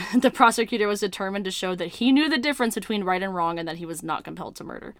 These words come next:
Part of the prosecution's strategy included playing up on the legends of Dracula. He also had read about blood-related cl-, crimes and blood rituals in various cultures, and noting that some people believed in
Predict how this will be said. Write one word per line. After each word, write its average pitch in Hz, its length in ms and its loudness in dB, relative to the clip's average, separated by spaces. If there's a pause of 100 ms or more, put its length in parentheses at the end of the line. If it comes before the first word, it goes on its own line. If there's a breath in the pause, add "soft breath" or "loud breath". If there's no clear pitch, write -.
Part 277 180 6
of 285 80 4
the 254 80 4
prosecution's 214 760 2
strategy 180 540 -2
included 180 600 -2 (120)
playing 185 440 0
up 170 240 0
on 165 240 -2
the 165 80 -4
legends 170 340 -2
of 160 100 -10
Dracula. 175 560 -4 (420 soft breath)
He 240 160 0
also 233 340 6
had 214 180 2
read 190 160 4
about 185 320 2
blood-related 180 560 -2
cl-, 180 280 -2
crimes 196 440 2
and 190 180 -2
blood 185 220 2
rituals 180 360 -2
in 175 80 0
various 165 300 -4
cultures, 185 440 -4
and 170 300 -4
noting 190 300 0
that - 140 -4
some 208 180 0
people 214 220 0
believed 190 360 0
in 175 80 -4